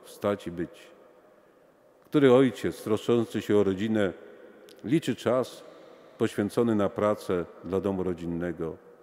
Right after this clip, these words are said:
Żyje dla tego domu rodzinnego. Jednak historia Batrzeby i Uriasza Chetyty uczy nas, że miłość wymaga obecności osoby ukochanej.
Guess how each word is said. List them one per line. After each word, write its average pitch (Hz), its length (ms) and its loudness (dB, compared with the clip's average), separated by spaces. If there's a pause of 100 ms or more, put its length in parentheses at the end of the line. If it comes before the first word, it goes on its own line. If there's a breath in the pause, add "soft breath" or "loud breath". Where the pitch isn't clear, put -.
(1900)
Żyje 123 280 2
dla 90 160 -4
tego 85 220 -6
domu 78 240 -6
rodzinnego. 73 680 -10 (1000 soft breath)
Jednak 160 280 2
historia 175 440 0
Batrzeby 151 500 2
i 123 80 4
Uriasza 117 480 2
Chetyty 135 520 0
uczy 160 220 -2
nas, 120 280 2
że 101 140 2
miłość 156 400 2
wymaga 139 360 2
obecności 143 640 0
osoby 107 320 0
ukochanej. 87 640 -4